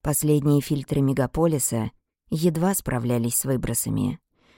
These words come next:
В Шанхае уровень моря поднялся на двенадцать метров. Полузатопленные небоскрёбы торчали из воды, словно обломки гигантского корабля.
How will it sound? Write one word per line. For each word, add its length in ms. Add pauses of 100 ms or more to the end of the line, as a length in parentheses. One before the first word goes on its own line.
(120)
В 120
Шанхае 680
уровень 400
моря 380 (380)
поднялся 680
на 140
двенадцать 580
метров. 560 (480)
Полузатопленные 920
небоскрёбы 680
торчали 540
из 180
воды, 400 (340)
словно 680
обломки 640
гигантского 680
корабля. 640